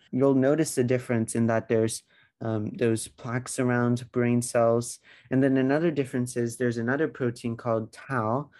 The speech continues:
and tau, um, there's deposits of tau, which form tangles also around brain cells. So you'll, you'll notice both of those things. And then lastly, um, there'll also be, like, enlarged ventricles that appear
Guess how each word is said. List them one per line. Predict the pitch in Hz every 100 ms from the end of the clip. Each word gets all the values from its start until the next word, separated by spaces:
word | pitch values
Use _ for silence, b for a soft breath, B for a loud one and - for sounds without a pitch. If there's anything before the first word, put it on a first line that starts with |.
| b b b -
and | 123 120
tau, | - 135 135 139 139 b b _ -
um, | 117 113 113
there's | - 127 120
deposits | 123 127 - 139 143 135 123 - - - _ _ _ _ _
of | 131 131 123
tau, | - 113 104 123 - _ _ -
which | 127 -
form | - 131 123 120 123
tangles | - 123 120 117 110
also | 147 156 - 110 113 _ _ _ _
around | 127 120 117 117 117 _
brain | 127 120 120
cells. | - 110 113
So | - 120
you'll, | 117 127
you'll | 131 131
notice | 131 139 147 143
both | 143 143 143
of | 135
those | 117 110 -
things. | 113 110 - B B B
And | 131 127
then | 120 117
lastly, | 123 131 139 - 117 107 117 - _ _ _ 123
um, | 117 110 110
there'll | 120 120
also | 120 123 135
be, | 120 120
like, | 117 113
enlarged | - 117 110 113 117 -
ventricles | 113 110 117 135 - 151 147 -
that | 143
appear | 143 143 160